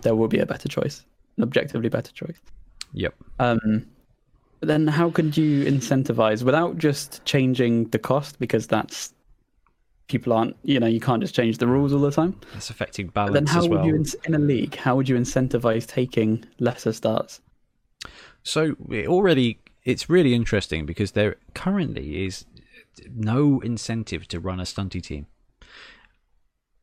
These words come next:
Speaker 2: Uh, but they are
Speaker 1: Mm.
Speaker 2: just, although they kind of intrinsically play differently because they are more fun, because they have a lower chance to win.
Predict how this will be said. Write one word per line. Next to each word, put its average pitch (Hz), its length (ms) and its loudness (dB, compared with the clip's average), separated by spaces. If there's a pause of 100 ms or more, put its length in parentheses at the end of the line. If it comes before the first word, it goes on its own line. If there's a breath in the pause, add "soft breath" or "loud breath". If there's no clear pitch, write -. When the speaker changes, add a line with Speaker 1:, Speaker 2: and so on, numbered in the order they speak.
(140)
Speaker 2:
Uh, 85 1200 -6
but - 200 -10
they 95 180 -4
are 92 180 -2
Speaker 1:
Mm. 117 100 0
Speaker 2:
just, 95 380 -6 (100)
although 135 380 4
they 120 240 0
kind 123 240 -2
of 113 80 -2
intrinsically 110 580 -4
play 117 280 0
differently 117 360 -4
because 107 340 -4
they 92 120 0
are 92 200 -2 (120)
more 98 220 -4
fun, 101 420 -4 (400 loud breath)
because 95 240 -6
they 87 160 -4
have 87 180 -6
a 90 60 -6
lower 92 240 -4
chance 92 280 -6
to 90 100 -8
win. 101 260 -2